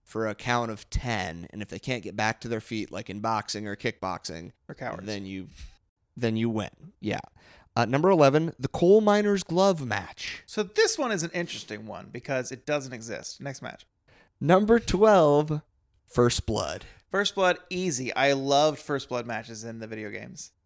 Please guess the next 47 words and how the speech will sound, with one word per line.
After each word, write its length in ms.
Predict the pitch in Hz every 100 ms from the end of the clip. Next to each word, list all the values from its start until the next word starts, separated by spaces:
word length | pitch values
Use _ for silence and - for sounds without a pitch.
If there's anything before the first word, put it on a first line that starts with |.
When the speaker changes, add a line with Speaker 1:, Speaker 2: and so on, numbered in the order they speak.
| -
Speaker 1:
Yeah. 200 | 117 117
Speaker 2:
In, 140 | 123
uh, 280 | 113 113 107
No 140 | 113 123
Mercy, 420 | 117 113 - 95
because, 340 | - 113 101
like, 220 | 107 101 _ _ _ -
you 120 | 131
just 260 | 123 -
keep 240 | - 147 147
hitting 220 | 135 131
on 60 | 104
the 60 |
head, 180 | 113 98
hitting 180 | 131 117
on 60 | 107
the 60 |
head, 200 | 110 107
get 80 | 127
in 60 | 113
a 40 |
chair, 240 | - 113
get 120 | 107 117
in 60 |
a 20 | 107
chair. 240 | 117 104 - _
First 220 | 156 175
person 220 | 220 196 170
to 40 |
draw 200 | 151 151
blood 380 | 135 139 160 151 _ _ _
loses. 760 | 349 - 330 - 131 - - - _ _ -
This 160 | 160 156
is 80 | 143
a 40 |
notorious 680 | 131 120 - 175 185 147 120
gigging 500 | 127 139 131 120 120 -
match. 520 | 113 90 - - - _ _ _ _
'Cause 180 | 180 143
they 120 | 170
have 160 | 220 269
to, 60 |
the, 180 | 175 170 170 170
the, 140 | 151
the 120 | 135
outcome's 440 | 151 233 240 220 -
predetermined. 640 | 202 208 - 127 113 52